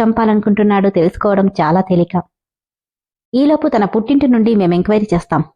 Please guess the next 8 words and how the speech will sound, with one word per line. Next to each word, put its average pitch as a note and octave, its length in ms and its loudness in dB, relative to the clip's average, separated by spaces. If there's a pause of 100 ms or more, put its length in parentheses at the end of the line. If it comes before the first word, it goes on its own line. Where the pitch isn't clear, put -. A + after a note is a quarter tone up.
(880)
"Thank G#3 220 0
you, G#3 160 -2
sir" E3+ 140 -2 (600)
అని, G3 340 0 (420)
"And F#3 120 0
one F#3 140 2
more A#3 160 0
thing, F3 180 0